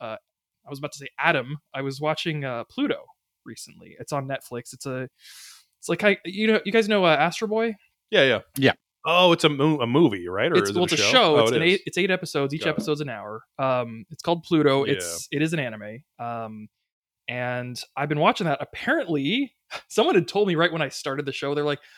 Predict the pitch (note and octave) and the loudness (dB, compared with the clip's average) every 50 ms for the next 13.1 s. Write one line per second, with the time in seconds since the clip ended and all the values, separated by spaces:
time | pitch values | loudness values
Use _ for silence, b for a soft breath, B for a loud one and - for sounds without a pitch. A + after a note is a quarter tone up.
0 | b b C#4+ E4 F4+ C4 G#3+ B3+ B3+ E4 C4+ G#3+ G#3 F#3 F3 E3+ E3 D3 A3+ B3 | b b 4 6 6 6 4 2 0 -4 -2 2 4 4 6 6 4 4 2 0
1 | B3+ G3 E3+ D#3 C#3 C#3 D3 D#3+ E3 D#3 - _ D3 D3 C#3+ D3 C#3+ C#3 D3 D3+ | 0 0 0 0 0 0 2 2 0 0 -2 _ -10 -8 -6 -6 -4 -2 2 4
2 | D#3 D#3 E3 E3+ - - F3 D#3+ D3+ C#3 C3+ C3+ - - C#3+ D3 C#3+ C3+ - - | 4 4 4 4 2 -2 -4 -4 -2 -2 -4 -4 -4 -2 0 2 2 0 0 -4
3 | B2+ B2 C#3+ F#3 A#3 D4+ D#4+ - _ _ _ _ _ _ _ _ - E3+ F#3 F#3 | -4 -2 0 0 0 0 -2 -6 _ _ _ _ _ _ _ _ -2 0 0 2
4 | F3+ G3 F#3 F3+ - _ - F4+ D#4 G3 D3 C3+ B2+ B2+ - - - G3+ G#3+ G#3 | 2 2 0 0 -2 _ 4 6 6 6 6 4 0 -6 -10 -8 -2 2 4 6
5 | G#3 G3 F#3+ G3 A#3 - A3 F#3 F#3+ G3+ G3 G3+ - - - - C3 C3 C3 - | 6 6 6 4 2 0 0 0 0 0 -2 -6 -8 -8 -6 -4 -4 -2 -2 0
6 | D3+ F3+ G3+ G#3+ G#3 F#3+ F3 E3+ F#3 A#3+ B3+ A3 D#3 C#3 F#3 D4 C#4 F#3+ - - | 2 2 4 6 6 4 4 4 2 2 2 2 2 2 4 4 4 2 2 0
7 | D3 D3 D3 C#3+ - _ - A3 A#3+ - - C4 B3 - A3+ G3 E3 E3+ F3 E3+ | 0 2 0 0 -2 _ -6 -8 -6 -4 -2 -2 -2 0 0 0 2 4 2 2
8 | C3+ B2 B2+ B2+ C3+ D#3+ G3+ G#3+ G#3+ - - - - C3 A#2 C3+ E3 E3+ - E3+ | 0 -4 -10 -4 -2 0 0 0 0 -2 -6 -6 -8 -6 -4 -2 -2 0 2 4
9 | F3 E3+ D#3 - - - E3+ G3 G#3+ G3+ G#3 G#3+ G#3 G3 - - - - - F#3+ | 4 4 4 2 0 2 2 2 2 2 0 0 0 0 -2 -4 -6 -2 0 4
10 | F#3 F#3 F#3 F3+ E3+ E3 B2+ B2+ B2 B2 A#2+ A2+ A2 D#3 D#3+ D#3 D3+ C#3+ C#3+ C3+ | 4 4 6 4 4 4 6 6 6 6 6 4 4 4 2 2 0 -2 -4 -6
11 | - - C#3+ D#3+ F3+ G3+ G#3 - - G#3 G#3+ F3 C3+ A2 G2+ F#2+ F#2+ F#2 F#2 F#2 | -6 -4 0 2 2 2 0 -2 -2 -2 -2 0 2 2 2 2 0 0 -2 -4
12 | F2 F2+ F#2+ - _ _ - - - C3+ C3+ B2+ A#2+ A2+ G#2+ - - F#2+ D2+ F2 | -6 -8 -12 -16 _ _ -12 -8 -4 -2 -2 -2 -2 -4 -6 -10 -12 -16 -18 -16
13 | C3 F3+ | -16 -18